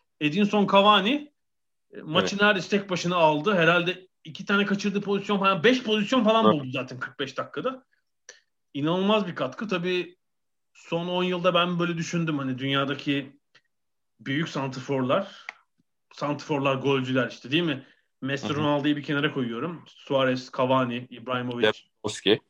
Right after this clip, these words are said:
Speaker 1: Lewandowski. Benzema'yı sayar mıyız en sonunda? Hadi Benzema falan. Böyle
Speaker 2: Zlatan.
Speaker 1: bir- <laughs> Tabii Zlatan. Yani düşündüm hani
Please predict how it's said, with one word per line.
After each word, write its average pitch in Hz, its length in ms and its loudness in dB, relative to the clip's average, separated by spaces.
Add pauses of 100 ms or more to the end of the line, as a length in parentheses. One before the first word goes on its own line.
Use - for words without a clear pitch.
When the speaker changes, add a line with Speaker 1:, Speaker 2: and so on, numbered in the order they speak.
(120)
Speaker 1:
Lewandowski. 131 920 0 (840)
Benzema'yı 147 500 0
sayar 165 240 2
mıyız 117 260 -4
en 110 100 -14
sonunda? 104 280 -14
Hadi 123 180 -10
Benzema 123 460 -6
falan. 110 300 -6
Böyle 117 120 6
Speaker 2:
Zlatan. 110 340 6 (320)
Speaker 1:
bir- 101 80 0
<laughs> - 920 -8
Tabii 120 140 -4
Zlatan. 135 640 -4 (680)
Yani 131 160 -4
düşündüm 175 380 -2
hani 185 360 -2